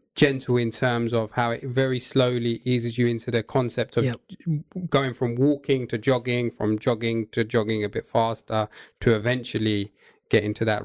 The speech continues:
Speaker 1: kind of, uh, you know, slightly faster running.
Speaker 2: One of the positives about it also is because of the style of the gradual walking and jogging you
Speaker 1: Mm.
Speaker 2: mentioned, um, it's obviously s-, it's similar to interval training,
Speaker 1: Yeah.
Speaker 2: whereby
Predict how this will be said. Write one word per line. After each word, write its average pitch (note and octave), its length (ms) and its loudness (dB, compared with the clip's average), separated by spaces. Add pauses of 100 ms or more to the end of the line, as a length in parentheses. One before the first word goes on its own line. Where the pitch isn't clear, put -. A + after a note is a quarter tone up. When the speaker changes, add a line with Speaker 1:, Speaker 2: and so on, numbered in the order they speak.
(140)
Speaker 1:
kind A2 180 0
of, G#2+ 240 -2
uh, G#2 360 -2
you A2+ 120 2
know, G#2+ 100 -2
slightly G#2 340 -2
faster - 380 -2
running. G#2+ 440 -2
Speaker 2:
One D#3 220 4
of D3 80 -2
the C#3 80 -6
positives C#3+ 600 0
about C3 340 0
it C#3 40 0
also C3 380 0
is B2 160 -4
because D3 640 0 (240)
of B2+ 220 2
the C3 80 2
style B2+ 560 0
of A2+ 100 -4
the A#2 80 -2
gradual A#2+ 400 2
walking B2+ 380 0
and A#2+ 100 2
jogging A#2+ 300 0
you A2+ 80 2
Speaker 1:
Mm. A#2+ 120 4
Speaker 2:
mentioned, - 280 -2 (440)
um, A#2+ 440 2 (440)
it's - 300 0 (240)
obviously C3+ 360 0
s-, - 80 -10
it's - 140 -2
similar C#3+ 220 0
to C#3+ 180 0
interval B2 320 -2
training, A#2+ 500 0
Speaker 1:
Yeah. B2+ 160 4
Speaker 2:
whereby B2+ 640 0